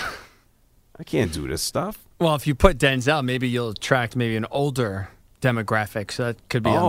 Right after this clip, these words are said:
Speaker 1: Oh.
Speaker 2: the, on the downside for you if that's not what you're looking for.
Speaker 1: Hey, well, nothing wrong with a cougar, right?
Speaker 2: Nothing, nothing wrong. That's what you're into. Nothing wrong with that at all. So maybe
Speaker 1: Yeah.
Speaker 2: in, in that sense, if that's what you're into, maybe the Denzel pick works out perfectly for you.
Speaker 1: Yeah,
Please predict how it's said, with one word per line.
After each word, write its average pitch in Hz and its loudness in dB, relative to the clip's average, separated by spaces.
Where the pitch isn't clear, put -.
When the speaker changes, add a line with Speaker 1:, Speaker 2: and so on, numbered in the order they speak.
Speaker 1:
Oh. - -10
Speaker 2:
the, 131 -6
on 120 -2
the 110 -2
downside 113 -2
for - -2
you 131 2
if 104 -10
that's 110 0
not 113 0
what 107 -2
you're 107 -2
looking 127 -2
for. - -16
Speaker 1:
Hey, 143 -2
well, 69 -4
nothing 156 0
wrong 180 2
with 160 4
a 123 2
cougar, 220 4
right? 175 4
Speaker 2:
Nothing, 208 0
nothing 214 2
wrong. 208 -2
That's 147 2
what 220 -2
you're 233 2
into. 277 0
Nothing 165 0
wrong 208 0
with 202 -8
that 220 4
at 226 0
all. 262 0
So 151 2
maybe 151 4
Speaker 1:
Yeah. - 0
Speaker 2:
in, 190 0
in 165 0
that 180 0
sense, 143 2
if 139 0
that's 151 -2
what 139 -2
you're 165 0
into, 147 -2
maybe 123 -2
the 139 0
Denzel 147 0
pick 156 6
works 147 0
out 156 2
perfectly 160 0
for 107 -4
you. 107 -2
Speaker 1:
Yeah, 80 -4